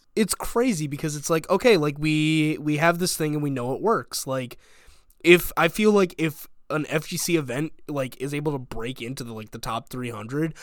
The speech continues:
amongst all the, the Dota, the leagues, the Overwatch, the C S G Os, like, everything else that has, like, all this developer support, all this, like,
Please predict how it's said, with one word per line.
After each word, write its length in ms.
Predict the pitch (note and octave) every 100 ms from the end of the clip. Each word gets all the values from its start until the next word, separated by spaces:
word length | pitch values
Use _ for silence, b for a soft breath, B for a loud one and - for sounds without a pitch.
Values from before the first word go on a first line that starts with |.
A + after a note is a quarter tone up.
| B -
amongst 420 | C3+ C3+ C3+ -
all 220 | - B2+
the, 280 | B2 B2+ A#2+
the 100 | B2
Dota, 460 | A#2+ A#2+ B2+ A#2 G#2
the 120 | A2
leagues, 400 | A#2+ B2+ A2+ A2+
the 140 | G#2+
Overwatch, 720 | A2 B2+ B2 A#2+ A2 G#2+ - -
the 260 | A2 G#2+
C 240 | - - B2+
S 160 | A#2+
G 120 | -
Os, 360 | A#2+ A#2+ A2 A2+
like, 220 | A#2+ A2 B B B -
everything 520 | D#3+ F3+ G3 D#3+ D3+
else 600 | C3 F3+ B2 A2+ - -
that 180 | - B2+
has, 280 | C#3 C3 B2+
like, 300 | B2 A#2+ - - - _ - -
all 180 | D3 E3
this 160 | D#3
developer 480 | - C#3 C3+ C3 B2
support, 520 | - B2+ A#2+ G#2+ G#2+ -
all 240 | C#3 C#3+
this, 280 | C#3 C3 -
like, 460 | B2+ B2 A2+ -